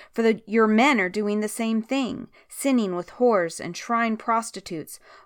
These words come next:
O foolish people, you refuse to understand, so you will be destroyed.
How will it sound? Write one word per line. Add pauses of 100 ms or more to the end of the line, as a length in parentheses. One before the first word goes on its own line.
O
foolish
people, (220)
you
refuse
to
understand,
so
you
will
be
destroyed.